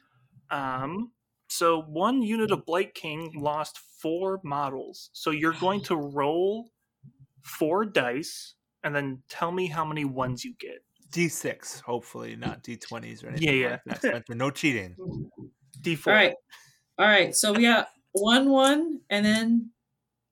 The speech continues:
Speaker 3: two, three twos.
Speaker 1: Okay. So on a one,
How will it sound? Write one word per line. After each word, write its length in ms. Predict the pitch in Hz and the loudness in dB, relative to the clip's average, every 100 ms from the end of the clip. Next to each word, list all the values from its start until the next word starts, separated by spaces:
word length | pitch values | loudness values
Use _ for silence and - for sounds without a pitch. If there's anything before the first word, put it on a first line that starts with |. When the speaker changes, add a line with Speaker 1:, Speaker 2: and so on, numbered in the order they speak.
| _ _ _ _ _ _ _ _ - | _ _ _ _ _ _ _ _ -6
Speaker 3:
two, 240 | - - _ - | -6 -6 _ 0
three 260 | 240 269 | 4 4
twos. 600 | - 247 214 170 151 - | 4 4 4 4 2 2
Speaker 1:
Okay. 240 | 170 160 127 - _ _ _ - _ | 2 2 -2 -8 _ _ _ -20 _
So 420 | - 180 143 - _ _ _ _ _ | -2 2 2 -2 _ _ _ _ _
on 140 | 165 165 | -2 0
a 60 | |
one, 760 | 156 143 147 247 247 131 131 | -4 -6 -6 -4 -4 -4 -6